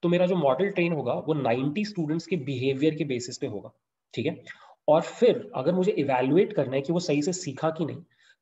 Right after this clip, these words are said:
तो अब मैं इन टेन students का डेटा अपने model को दूंगा और मैं उससे question पूछूंगा कि बताओ, इन students का placement हुआ कि नहीं।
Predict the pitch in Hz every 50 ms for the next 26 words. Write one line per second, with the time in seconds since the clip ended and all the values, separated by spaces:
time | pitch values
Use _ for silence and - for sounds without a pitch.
0 | _ - 208 226 - 175 147 147 175 190 202 - - - 170 208 233 233 - -
1 | - - - _ _ - 165 185 226 233 - - 180 151 139 139 139 - - 151
2 | 127 113 127 120 120 135 143 185 202 - - _ _ - 120 - 147 143 135 120
3 | 117 113 123 123 131 127 117 117 113 123 185 - - - _ _ - _ _ -
4 | 143 147 160 175 170 - 196 185 - 123 117 - - 131 120 117 110 123 113 107
5 | 110 127 123 107 110 - 120 139 - - 147 - - - 156 - 139 139 - -
6 | 156 - 135 120 113 - 143 151 147 - 117 110 107 107 117 107 101